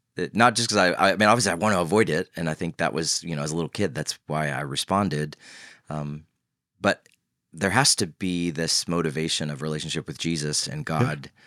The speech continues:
Speaker 1: first, right? That, rather than
Speaker 2: Yeah.
Speaker 1: avoid this, um,
Speaker 2: Yep.
Speaker 1: which maybe that's what's wrong with the whole evangelical culture anyway, is just avoid the bad place and get to the good place.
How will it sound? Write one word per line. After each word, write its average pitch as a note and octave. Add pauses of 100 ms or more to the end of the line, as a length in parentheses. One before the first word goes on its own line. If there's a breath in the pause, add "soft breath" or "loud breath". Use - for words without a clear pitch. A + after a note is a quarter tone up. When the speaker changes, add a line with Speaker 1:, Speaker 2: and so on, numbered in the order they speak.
(100)
Speaker 1:
first, F2+
right? C3 (140)
That, G2
rather G2+
than E2+
Speaker 2:
Yeah. G#3+ (140)
Speaker 1:
avoid E2+
this, D2+ (100)
um, D#2
Speaker 2:
Yep. G#2
Speaker 1:
which G2+
maybe C3+
that's A#2
what's G#2+
wrong G#2
with F#2
the F2
whole G#2
evangelical F2 (840 loud breath)
culture G2+
anyway, D2
is E2
just - (260)
avoid F#2 (920)
the F#2+
bad G#2+
place D2+
and D#2+
get F#2
to F2+
the D2
good G2
place. D#2+